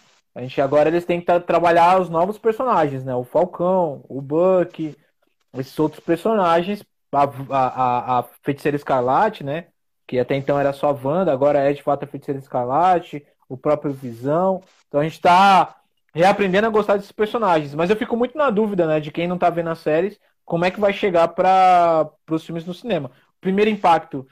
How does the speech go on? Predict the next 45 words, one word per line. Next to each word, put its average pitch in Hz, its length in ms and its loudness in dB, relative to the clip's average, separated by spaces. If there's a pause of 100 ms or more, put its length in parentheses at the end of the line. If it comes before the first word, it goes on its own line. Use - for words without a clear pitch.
(340)
não 165 180 -2
vai 170 140 4
ter, 160 420 0
vai 143 260 0
ser 151 560 0
muito 175 220 -8
pouco, 220 380 0
né, 175 120 -4
porque 160 160 -6
é - 20 2
o 139 80 0
filme 143 200 -12
da 139 100 0
Viúva 139 320 -4
Negra. 185 460 -4 (1500)
Mas 170 180 0
eu 170 60 0
quero 180 180 4
ver 180 240 2
da, 180 200 6
daí 170 240 2
pra 180 200 2
frente, 165 340 -4
né, 143 120 -4
no, 135 160 -6
no, 139 280 -12
no 139 200 -8
Doutor 139 240 -2
Estranho, 143 580 -4 (380)
no 131 100 -8
Multiverso 143 400 -2
da 139 40 -4
Loucura, 165 920 2 (240)
os 131 200 -6
Homem-Aranha, 139 1080 -2 (100)
qual 143 120 -2
que 156 80 -6
vai 175 120 4
ser 175 80 -4
o 175 40 0
impacto 170 300 -2
dessas 160 260 -4
séries 156 360 -2 (280)
nessas 190 280 -2
coisas. 131 280 -4